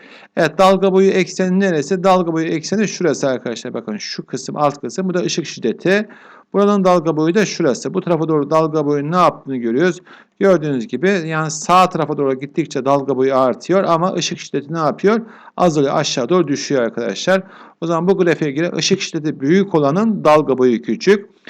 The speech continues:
Işık şiddeti azaldıkça dalga boyu bu tarafa doğru arttığını buradan bu sonuca gitmiş oluyoruz.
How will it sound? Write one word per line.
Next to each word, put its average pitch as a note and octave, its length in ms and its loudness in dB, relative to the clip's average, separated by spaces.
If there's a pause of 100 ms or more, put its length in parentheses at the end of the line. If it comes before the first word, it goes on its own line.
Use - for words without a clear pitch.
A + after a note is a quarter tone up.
(240)
Işık F3+ 240 0
şiddeti F3 260 -4
azaldıkça E3 640 2
dalga D#3 360 2
boyu D3 140 -2
bu D3+ 60 -14
tarafa C#3+ 280 -4
doğru B2+ 200 -2
arttığını D#3 720 0 (400)
buradan E3 380 0
bu F3+ 80 -2
sonuca C3 300 -4
gitmiş E3 520 -4
oluyoruz. G#2+ 540 -2